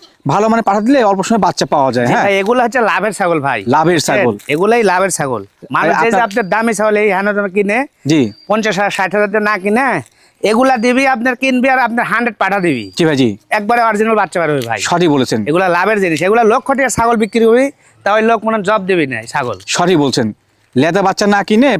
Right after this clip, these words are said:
Speaker 1: পাঁচ মাস ছয় মাসে একটু বয়সী বড় কিনবেন,
Speaker 2: জি ভাই।
Speaker 1: যাতে করে অল্প সময়ের মধ্যে ফল পাওয়া যায়।
Speaker 2: জি, জি, জি।
Speaker 1: ভাইয়া,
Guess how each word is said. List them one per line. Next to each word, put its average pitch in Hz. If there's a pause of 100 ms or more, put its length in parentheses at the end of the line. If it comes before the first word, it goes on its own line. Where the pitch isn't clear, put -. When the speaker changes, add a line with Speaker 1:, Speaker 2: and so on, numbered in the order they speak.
Speaker 1:
পাঁচ 180
মাস 190
ছয় 190
মাসে 185
একটু 185
বয়সী 175 (120)
বড় 170
কিনবেন, 180 (220)
Speaker 2:
জি 151
ভাই। 120
Speaker 1:
যাতে 180
করে 226
অল্প 196
সময়ের 214
মধ্যে 214 (380)
ফল 190
পাওয়া 143
যায়। 113 (140)
Speaker 2:
জি, 165
জি, 131
জি। 107 (160)
Speaker 1:
ভাইয়া, 151